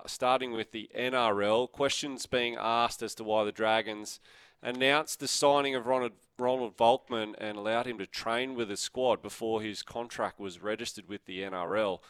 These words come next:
He now sits in no man's land when it comes to his surgery and recovery, with the Dragons no longer planning to register his contract and the Warriors having already released him. We spoke a little about this at the back end of last week,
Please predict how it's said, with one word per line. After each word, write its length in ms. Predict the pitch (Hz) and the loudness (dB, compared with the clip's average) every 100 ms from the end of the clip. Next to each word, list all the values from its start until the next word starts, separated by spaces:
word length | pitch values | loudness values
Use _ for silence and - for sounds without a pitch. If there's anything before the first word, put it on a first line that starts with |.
| - - _ - | -20 -20 _ -14
He 80 | 113 | -8
now 180 | 110 98 | -4 -4
sits 280 | 120 110 | -6 -8
in 140 | 107 101 | -8 -2
no 200 | 107 123 | 0 2
man's 300 | 120 113 101 | 0 -4 -4
land 220 | 107 107 | -4 -2
when 120 | 104 | -4
it 80 | 98 | -6
comes 280 | 107 98 - | -8 -8 -8
to 80 | 95 | -8
his 160 | 90 | -8
surgery 580 | - 104 107 110 110 107 92 | -6 -2 -4 -4 -6 -6 -8
and 200 | 98 87 | -12 -12
recovery, 600 | 87 - 113 98 90 110 | -12 -4 -4 -2 -6 -6
with 140 | 107 | -8
the 80 | 92 | -6
Dragons 560 | 98 95 95 95 95 110 | -2 0 -2 -6 -12 -4
no 180 | 110 117 | 0 0
longer 300 | 110 101 98 | 0 -4 -6
planning 340 | 110 101 98 | -4 -6 -6
to 100 | - | -8
register 480 | 90 117 117 - 120 | -2 -2 -2 -4 -4
his 120 | 110 | -6
contract 560 | - 117 117 123 120 - - - - | -4 -6 -2 -2 -2 -6 -20 -20 -14
and 140 | 101 | -10
the 80 | 98 | -8
Warriors 640 | 90 107 120 104 95 104 | -2 2 2 2 -2 -4
having 320 | 101 101 98 - | -4 -6 -6 -6
already 480 | 107 113 110 107 101 | -2 0 0 -2 -4
released 560 | 90 92 98 113 - | -6 -6 -6 -6 -8
him. 160 | 104 95 | -8 -10
We 80 | 101 | -10
spoke 360 | - 135 156 | -2 0 0
a 40 | 123 | -2
little 300 | 107 123 113 | -2 -2 -2
about 300 | 101 95 - | 0 -2 -4
this 200 | 92 - | -12 -12
at 80 | - | -10
the 60 | |
back 260 | - 101 - | -4 -4 -4
end 140 | 101 | -10
of 80 | 90 | -6
last 320 | 92 101 - | -2 -2 -4
week, 140 | 104 | -12